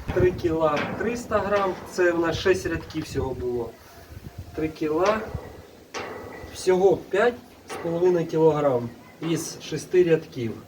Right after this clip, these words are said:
Ну, це вже не моє, це я вже як взяв людей на цей мелкий. Кіло, кіло сто грам. І оцього, цю здорову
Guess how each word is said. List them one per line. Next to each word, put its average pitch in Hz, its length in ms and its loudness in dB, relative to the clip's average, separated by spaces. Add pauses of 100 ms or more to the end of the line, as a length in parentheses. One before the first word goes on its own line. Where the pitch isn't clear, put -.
(1040)
Ну, 240 120 -4
це 202 120 0
вже 160 220 2
не 175 80 4
моє, 240 400 0
це 151 180 -6
я 143 160 0
вже 139 200 2
як 139 180 -2
взяв 196 280 2
людей 160 360 2 (1040)
на 131 100 -4
цей 147 220 2
мелкий. 175 560 4 (1000)
Кіло, 147 400 4 (320)
кіло 180 300 6
сто - 260 0
грам. 123 280 0 (1500)
І 180 400 4 (560)
оцього, 143 460 2 (2000)
цю - 80 2
здорову 202 580 4